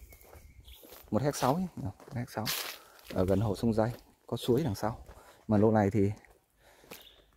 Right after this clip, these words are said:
cơ bản là mấy năm nay tiêu nó xuống giá nên tôi có vẻ dân tình ở đây cũng không chăm tiêu mấy. Thấy tiêu cũng không, không thu hoạch không được nhiều. Trong này cũng có thấy có cái, cái,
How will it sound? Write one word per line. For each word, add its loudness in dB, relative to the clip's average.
cơ 6
bản 8
là 0
mấy 4
năm 6
nay 4
tiêu 10
nó 6
xuống 4
giá 6
nên 4
tôi 0
có 2
vẻ 4
dân 6
tình 4
ở 2
đây 6
cũng -2
không 0
chăm 2
tiêu 4
mấy. 2
Thấy -2
tiêu 6
cũng -4
không, 0
không -4
thu 4
hoạch 0
không 2
được 2
nhiều. 4
Trong 6
này 8
cũng 0
có 8
thấy 0
có 0
cái, -2
cái, 0